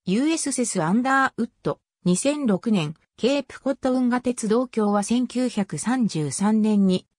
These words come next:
公共事業局によって着工された。設計は、ニューヨークの設計会社、パーソンズクラップブリンカーホフアンドダグラス及び、マッキムミードアンドホワイトが、ケープコッド運河とケープコッ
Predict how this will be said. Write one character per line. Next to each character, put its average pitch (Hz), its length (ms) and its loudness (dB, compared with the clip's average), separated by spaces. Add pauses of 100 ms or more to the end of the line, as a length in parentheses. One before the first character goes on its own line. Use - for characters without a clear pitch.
(120)
公 285 160 2
共 285 320 -4
事 262 140 -4
業 285 200 0
局 269 280 -4
に 190 160 2
よ 175 80 0
っ - 40 -12
て 165 220 -4
着 160 180 -10 (140)
工 190 180 -2
さ 185 160 -4
れ 165 120 -4
た。 - 240 -8 (580)
設 190 240 0 (140)
計 277 240 2
は、 233 240 0 (240)
ニ 208 100 4
ュ 294 40 2
ー 330 100 2
ヨ 339 200 2
ー - 40 -8
ク 220 160 0
の 175 100 0
設 - 320 -2
計 254 240 0
会 220 180 2
社、 165 320 -2 (220)
パ 226 200 0
ー 277 40 -2
ソ 262 160 -2
ン 247 80 2
ズ 254 140 0
ク 269 160 -4
ラ 269 160 -2
ッ - 80 -
プ 202 120 -4
ブ 170 140 0
リ 196 100 4
ン 233 100 2
カ 240 240 0
ー - 20 -12
ホ 240 160 -2
フ 247 200 0
ア 247 80 2
ン 247 120 0
ド 254 100 0
ダ 233 140 2
グ 262 120 0
ラ 220 140 0
ス 180 160 -2
及 175 280 4
び、 170 220 -2 (220)
マ 185 140 2
ッ 185 60 -6 (100)
キ 285 160 -2
ム 302 100 -2
ミ 285 220 -2
ー - 20 -2
ド 220 120 2
ア 202 120 2
ン 202 80 2
ド 196 140 0
ホ 202 100 -2
ワ 190 140 0
イ 196 80 -2
ト 165 120 -4
が、 151 220 -4 (240)
ケ 269 200 2
ー 269 40 -4
プ - 160 -20
コ 285 120 -8
ッ - 60 -10
ド 302 120 -2
運 294 240 0
河 220 100 0
と 175 140 -4
ケ 214 240 0
ー 247 40 -4
プ - 140 -16
コ 269 120 -4
ッ 269 60 -8